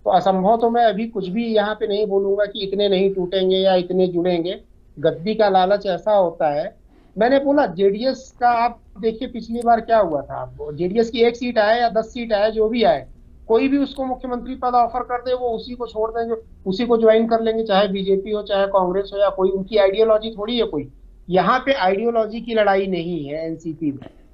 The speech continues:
यहाँ लड़ाई है कि कौन अब future का नेता होगा, एनसीपी को कौन lead करेगा।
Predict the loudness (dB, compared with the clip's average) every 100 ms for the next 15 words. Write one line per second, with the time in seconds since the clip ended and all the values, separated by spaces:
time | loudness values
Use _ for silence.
0 | -4 2 4 4 4 2 0 -2 -2 -6
1 | -4 -2 0 -2 -6 -8 -12 -8 -4 -2
2 | -2 -2 0 0 0 -4 -8 -8 -10 -10
3 | -12 -8 -6 0 2 2 -2 -4 -4 -4
4 | -4 -6 -12